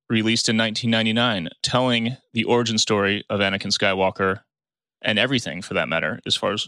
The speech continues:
Lucas is concerned. The Phantom Menace tells the story of, uh, Jedi Knights Obi-Wan Kenobi and Qui-Gon Jinn. They rescue a chick named Queen Amidala, ruler of a peaceful planet invaded by dark forces.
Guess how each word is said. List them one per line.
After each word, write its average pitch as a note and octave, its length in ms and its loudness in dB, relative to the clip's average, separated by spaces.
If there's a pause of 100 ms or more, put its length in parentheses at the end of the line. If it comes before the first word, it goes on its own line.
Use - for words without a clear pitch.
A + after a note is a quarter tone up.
(160)
Lucas G#2+ 420 -2
is G#2 140 -4
concerned. G#2+ 540 -2 (1200)
The - 80 0
Phantom D#3+ 400 0
Menace D#3 480 0 (260)
tells C3+ 220 2
the C3+ 60 0
story C3+ 300 2
of, B2+ 260 -2
uh, B2+ 260 2
Jedi D#3+ 380 0
Knights E3 360 -2
Obi-Wan D3+ 520 0
Kenobi D#3 500 -2 (160)
and B2+ 140 0
Qui-Gon C#3+ 380 0
Jinn. C#3 340 -2 (720)
They B2+ 100 2
rescue C3 540 0 (280)
a A#2+ 60 -2
chick - 260 0
named B2+ 460 0 (380)
Queen C3 260 2
Amidala, A#2 600 2 (180)
ruler C3 320 2
of A#2 100 2
a A2 80 4
peaceful B2+ 460 -4
planet G2+ 340 -4 (160)
invaded A2+ 340 0
by G#2 120 2
dark G#2 240 0
forces. - 500 -2